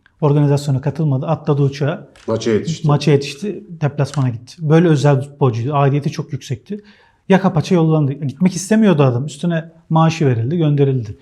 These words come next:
Speaker 1: Çok enteresan şeyler yaşandı Beşiktaş'ta. E, şu anda mevcut kadrodan olabildiğince bir şeyler çıkarmaya çalışıyor Serdar Toprak tabii. İşte Chamberlain de onlardan bir tanesi. Chamberlain göz ardı edilmişti.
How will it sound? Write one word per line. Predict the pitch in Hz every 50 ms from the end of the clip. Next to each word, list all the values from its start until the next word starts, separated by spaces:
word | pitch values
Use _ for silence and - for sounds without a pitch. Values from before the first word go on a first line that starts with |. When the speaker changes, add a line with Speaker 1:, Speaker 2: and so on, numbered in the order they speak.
| - - _ _ _ _
Speaker 1:
Çok | - 240 233
enteresan | 226 208 208 208 196 185 190 185 175
şeyler | 160 - - 147 139 135 127
yaşandı | 127 123 127 139 127 123 120 113 127 131
Beşiktaş'ta. | 143 131 - - 139 110 - - - 208 208 - - _ _ _ _ _ _
E, | - 156
şu | - - 202 190
anda | 190 190 185 185
mevcut | 165 165 165 165 160 190 185 -
kadrodan | - 170 165 156 165 165 160 156 165 170 - - - - _ _ _ -
olabildiğince | 165 160 160 165 160 160 160 160 160 165 160 143 160 165 170
bir | 165
şeyler | - - 160 156 156 151
çıkarmaya | - - - 160 143 151 151 151
çalışıyor | 147 - 147 139 131 - - 131
Serdar | - - 135 123 131 127 -
Toprak | - 135 131 - 135 120 -
tabii. | - 123 147
İşte | 170 - - -
Chamberlain | - 156 151 143 139 143 139 135 135 139
de | 135
onlardan | 135 131 131 127 123 113 123 123 120
bir | 123 123
tanesi. | - 143 139 139 139 139 - - 151 147 - _ _ _ _
Chamberlain | - - 143 139 135 135 135 135 131 131 - - - - - _ -
göz | 151 131 123
ardı | 135 135 131 123 131 131
edilmişti. | 117 110 120 117 110 - - - 185 190